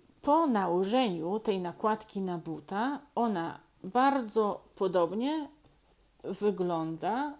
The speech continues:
do sandała nałożonego na stopę. Mam nadzieję, że to porównanie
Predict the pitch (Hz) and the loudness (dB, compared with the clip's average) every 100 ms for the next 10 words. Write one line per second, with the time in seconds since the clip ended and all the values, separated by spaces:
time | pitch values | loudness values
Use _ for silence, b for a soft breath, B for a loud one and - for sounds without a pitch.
0 | - 214 294 320 - - - - 294 269 | -12 -2 0 0 -2 -12 -12 -2 0 2
1 | 196 185 196 196 175 175 180 180 170 175 | 2 2 0 0 -2 -2 -4 -4 -4 -6
2 | 170 - 160 - - 233 302 277 254 220 | -6 -6 -6 -4 -4 -2 0 2 0 2
3 | 247 233 226 226 226 220 214 202 202 196 | 2 4 4 2 0 -2 2 2 2 -2
4 | 202 196 190 190 180 | -4 -4 -4 -4 -4